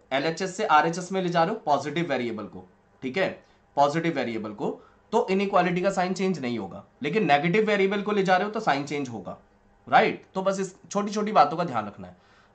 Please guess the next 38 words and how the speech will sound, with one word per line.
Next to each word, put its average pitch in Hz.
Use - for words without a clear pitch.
अब 180
ध्यान 190
से 226
सुनो 208
दिया, 208
बहुत 170
ईजी 180
होता 143
है, 147
ठीक 135
है, 147
फोकस 151
करो 120
बस। 135
अब 156
जैसे 185
ये 196
क्वेश्चन 165
है, 95
चलो 170
आ 151
गया 180
सबका 190
आंसर, 175
अब 190
मैं 135
सॉल्व 104
करवाता 95
हूँ, 98
आप 160
सब 175
छोड़ो। 123
अब -
जैसे 170
क्वेश्चन 180
आपने 165
दिया 127
देखा, 101